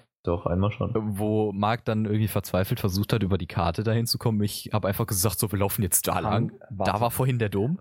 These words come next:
Speaker 3: Ah, da sind wir
Speaker 1: Wunderbar,
Speaker 3: doch dann in
Speaker 1: ne?
Speaker 3: diesen Dönerladen reingegangen, weil wir so Durst hatten.
Speaker 1: Ja, stimmt.
Speaker 3: So, Bock,
Speaker 2: Ja.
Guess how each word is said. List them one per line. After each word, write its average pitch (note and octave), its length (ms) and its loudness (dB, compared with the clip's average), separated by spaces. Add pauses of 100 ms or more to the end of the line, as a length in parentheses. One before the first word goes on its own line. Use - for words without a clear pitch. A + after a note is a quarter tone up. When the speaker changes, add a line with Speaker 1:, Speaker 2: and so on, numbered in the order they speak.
Speaker 3:
Ah, C#3 280 2
da C3+ 140 0
sind G#2 140 2
wir G#2+ 80 2
Speaker 1:
Wunderbar, F#2+ 180 2
Speaker 3:
doch C3+ 80 -6
dann C#3 180 0
in C#3+ 100 0
Speaker 1:
ne? C#3 60 2
Speaker 3:
diesen C3 300 2
Dönerladen C#3 720 2
reingegangen, A#2+ 560 2
weil A#2 140 2
wir B2+ 100 2
so B2+ 220 2
Durst C3+ 540 -2
hatten. B2 240 0
Speaker 1:
Ja, G#2+ 500 2
stimmt. A#2 420 0
Speaker 3:
So, A#2 160 2
Bock, F2 200 0
Speaker 2:
Ja. A2+ 120 2